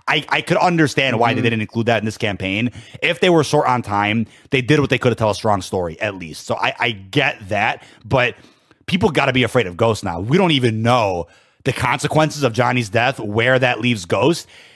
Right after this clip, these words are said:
Speaker 1: You know, Infinity Ward, you put out a tweet about this a few days ago. I know we talked about this a long time ago, but Infinity Ward, in an interview with the press, did say they have more stories to tell with some of these characters and are not opposed to a Ghost spinoff either. So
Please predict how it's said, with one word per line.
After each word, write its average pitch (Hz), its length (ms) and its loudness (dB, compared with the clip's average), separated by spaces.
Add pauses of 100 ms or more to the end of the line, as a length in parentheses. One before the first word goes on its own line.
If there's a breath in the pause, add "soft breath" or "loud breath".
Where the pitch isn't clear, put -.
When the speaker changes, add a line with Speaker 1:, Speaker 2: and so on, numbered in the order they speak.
(280 loud breath)
Speaker 1:
You 151 140 -2
know, 143 320 2
Infinity 180 360 0
Ward, 160 160 6
you 151 80 0
put 208 120 2
out 180 80 4
a - 20 -2
tweet 151 160 0
about 131 160 2
this - 120 -10
a - 20 -14
few 127 120 -2
days 110 200 0
ago. 98 260 0
I 110 60 -4
know 123 80 0
we 127 80 -2
talked 117 200 -4
about 107 140 -2
this 107 140 -10
a 113 40 -4
long 104 200 -2
time 104 200 -2
ago, 123 200 2
but 107 260 0 (720 soft breath)
Infinity 175 380 2
Ward, 139 300 4
in 131 180 2
an 127 100 2
interview 139 360 2
with 123 120 -2
the - 60 -12
press, 123 400 0
did 117 380 -2
say 107 540 -2 (460 soft breath)
they 151 240 2
have 143 300 0
more 131 180 4
stories 123 340 2
to 92 60 -14
tell 110 240 0
with 107 120 -2
some 113 160 0
of 107 40 -2
these 98 140 -6
characters 98 340 0
and 107 80 -2
are 113 60 0
not 123 140 2
opposed 123 480 2
to 117 100 0
a 98 80 0
Ghost 104 420 -2
spinoff 101 380 -2
either. 127 380 0 (240 loud breath)
So 127 420 2